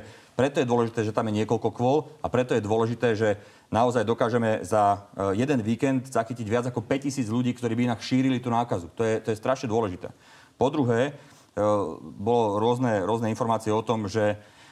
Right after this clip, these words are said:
tá špecificita, to znamená, že tí, ktorí, e, budú pozitívne, e, otestovaní, je veľmi veľká skupina a pritom nie sú nakazení. No tak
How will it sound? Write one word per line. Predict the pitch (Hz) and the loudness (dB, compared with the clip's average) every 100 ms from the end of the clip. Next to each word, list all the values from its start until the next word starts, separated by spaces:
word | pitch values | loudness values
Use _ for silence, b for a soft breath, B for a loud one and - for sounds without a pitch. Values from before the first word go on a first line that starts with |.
| B - 101 101 101 101 | B -2 0 2 2 2
tá | 104 107 | 0 -2
špecificita, | - 127 139 127 104 117 113 120 127 | 0 -2 -2 -4 -4 -2 2 2 2
to | 107 | -2
znamená, | 110 110 110 104 | -2 0 0 0
že | |
tí, | 110 120 127 | -2 0 0
ktorí, | 127 117 110 107 | 0 -2 0 -2
e, | 104 101 104 101 101 92 | -4 -2 2 2 2 0
budú | 110 110 | -4 -2
pozitívne, | 131 147 139 131 110 104 110 101 | -2 0 0 0 0 0 -2 -4
e, | - | -6
otestovaní, | 101 101 98 104 120 117 113 110 | -2 0 0 -2 -4 -2 -2 0
je | |
veľmi | 107 110 | 0 0
veľká | 107 107 104 | 0 -2 -4
skupina | - 101 107 113 | -6 -4 0 0
a | - | 0
pritom | - 113 | -2 -2
nie | 110 117 113 | 0 0 0
sú | 90 - _ _ - | -6 -14 _ _ -6
nakazení. | 92 92 90 87 | -4 -4 -4 -6
No | 107 | -4
tak | 113 | -4